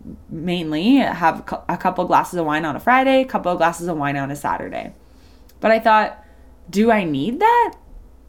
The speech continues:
Yeah, it makes me feel chill, and I really like it, and it makes the conversation flow.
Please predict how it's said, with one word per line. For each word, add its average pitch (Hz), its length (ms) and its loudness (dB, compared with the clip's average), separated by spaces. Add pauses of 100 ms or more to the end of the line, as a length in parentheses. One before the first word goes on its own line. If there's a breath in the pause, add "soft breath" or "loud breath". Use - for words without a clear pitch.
(180)
Yeah, 185 320 2
it 208 200 0
makes 226 260 -2
me 240 120 2
feel 214 720 2 (680)
chill, 214 440 2
and 147 140 0
I 151 40 -2
really 180 320 0
like 202 420 0
it, 170 40 0
and 160 500 0 (360 loud breath)
it 185 100 -4
makes 220 200 -2
the 247 100 -4
conversation 240 800 2
flow. 156 720 2